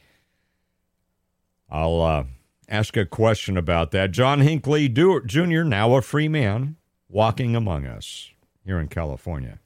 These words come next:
And then, uh, the third <clears throat> thing that is bothering me today, Ghislaine Maxwell, remember her? The jet setter.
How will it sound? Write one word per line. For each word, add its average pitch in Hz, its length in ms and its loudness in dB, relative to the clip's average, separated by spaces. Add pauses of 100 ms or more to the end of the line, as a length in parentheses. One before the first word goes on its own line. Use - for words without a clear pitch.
(1000)
And 113 120 0
then, 135 280 4
uh, 127 260 4
the 113 160 4
third 147 760 2 (120)
<clears throat> 123 320 2
thing 117 400 2
that 98 240 2 (2000)
is 82 540 -4 (240)
bothering 95 460 2
me 90 180 2
today, 87 520 -2 (1200)
Ghislaine 135 380 0
Maxwell, 123 840 2 (180)
remember 113 440 4
her? 135 500 4 (440)
The 90 120 -2
jet 101 380 -2
setter. 80 560 -2